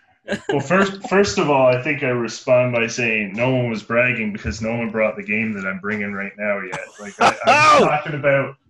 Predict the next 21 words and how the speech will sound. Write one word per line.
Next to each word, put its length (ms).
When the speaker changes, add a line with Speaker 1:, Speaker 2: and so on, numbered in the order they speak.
Speaker 1:
Deathrite 580
Shaman 540
and 140
Edric 560
and 120
bringing 420
these 280
elves 400
to 100
the 100
board 420
that 200
people 300
were 160
just 200
like, 200
"Hey, 220
man, 280
these 180
are 140
elves." 480